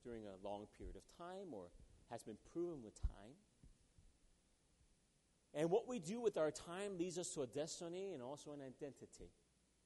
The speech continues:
How are we controlling our time? And because how we control our time will lead us to be faithful in something. Did you know that you could be faithful in sin? You could bend your time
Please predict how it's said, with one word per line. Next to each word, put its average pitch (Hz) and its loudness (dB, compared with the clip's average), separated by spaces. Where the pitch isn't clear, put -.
How 208 8
are 247 10
we 226 4
controlling 180 -4
our 107 -2
time? 110 -8
And 92 -10
because 170 4
how 214 6
we 233 2
control 190 0
our 180 6
time 151 0
will 135 2
lead 139 4
us 170 2
to - -8
be 120 -4
faithful 170 4
in 113 -4
something. 135 -4
Did 196 -6
you - 0
know 247 6
that 220 4
you 151 0
could 160 -6
be 120 -4
faithful 160 0
in 98 -6
sin? 135 -4
You 120 -10
could 123 -4
bend 156 6
your 170 4
time 151 -4